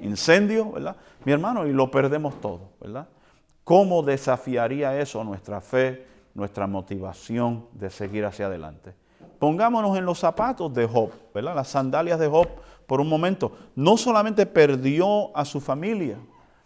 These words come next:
perdió su salud, ¿verdad? Perdió su salud, mi hermano. Dice que agarraba, ¿verdad? La, la, la, la, ¿cómo se dice? El, el clay, lo,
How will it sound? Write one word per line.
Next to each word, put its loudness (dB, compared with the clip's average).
perdió -4
su -6
salud, -2
¿verdad? -14
Perdió 2
su -4
salud, 0
mi -6
hermano. -6
Dice 2
que 2
agarraba, 6
¿verdad? -4
La, -4
la, 0
la, 2
la, -2
¿cómo -4
se -2
dice? 0
El, -2
el -2
clay, 0
lo, -6